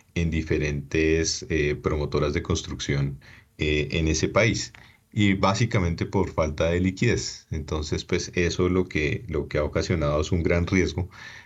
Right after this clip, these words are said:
sobre el mercado inmobiliario chino, y hay que recordar que uno de los principales activos que conforma la riqueza, eh, en China, así como en Estados Unidos,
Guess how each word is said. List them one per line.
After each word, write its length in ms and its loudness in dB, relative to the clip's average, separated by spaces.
sobre 300 2
el 60 2
mercado 360 0
inmobiliario 840 2
chino, 400 2
y 120 6
hay 140 4
que 120 0
recordar 560 0
que 380 -2
uno 240 4
de 60 6
los 160 2
principales 880 0
activos 640 -2
que 100 -2
conforma 460 0
la 140 4
riqueza, 680 0
eh, 300 0
en 140 0
China, 420 -2
así 240 -2
como 180 0
en 60 2
Estados 340 0
Unidos, 480 0